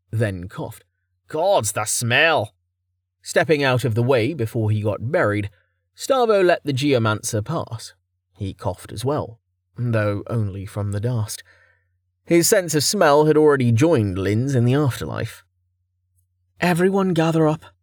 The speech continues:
Vanna called. "Keep your amulets on until Romer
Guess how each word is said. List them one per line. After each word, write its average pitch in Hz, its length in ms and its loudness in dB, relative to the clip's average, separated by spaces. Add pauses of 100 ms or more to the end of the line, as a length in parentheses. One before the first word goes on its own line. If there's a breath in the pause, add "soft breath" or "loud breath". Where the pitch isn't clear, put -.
(420)
Vanna 92 420 2
called. 90 380 -4 (600)
"Keep 135 220 -4
your 139 120 0
amulets 151 440 0
on 160 200 -2
until 135 560 0
Romer 143 400 2